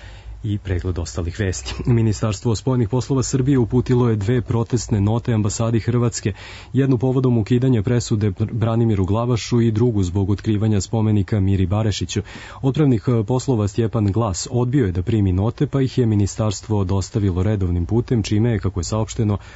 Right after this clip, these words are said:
uruče-, uručenje izvršeno formalno.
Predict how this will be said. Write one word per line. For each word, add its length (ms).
uruče-, 380
uručenje 560
izvršeno 560
formalno. 440